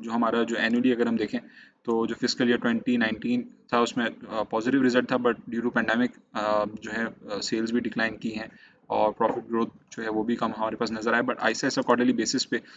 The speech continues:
जैसे ही हिसाब किताब resume हो रहे हैं तो वो share price की हम earning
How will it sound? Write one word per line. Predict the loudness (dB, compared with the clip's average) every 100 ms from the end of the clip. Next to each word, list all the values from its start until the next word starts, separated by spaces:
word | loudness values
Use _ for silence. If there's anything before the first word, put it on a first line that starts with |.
| -20 _
जैसे | 0 2
ही | 0
हिसाब | 4 2
किताब | 4 0 2
resume | -2 -2 -2
हो | -4
रहे | -4
हैं |
तो | -6
वो | -6 -6
share | -4 -4
price | 0 0 0
की | -6 -6
हम | -6 -6
earning | -8 -8